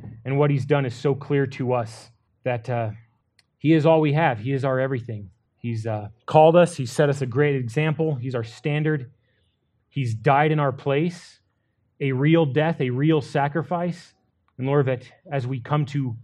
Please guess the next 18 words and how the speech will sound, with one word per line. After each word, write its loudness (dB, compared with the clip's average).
rest 2
in -2
that -6
sacrifice, -4
we -6
meet 0
a -4
shepherd, -2
a -6
shepherd -2
who 0
is -2
strong, -2
a -6
shepherd -6
who -4
is -6
faithful, -4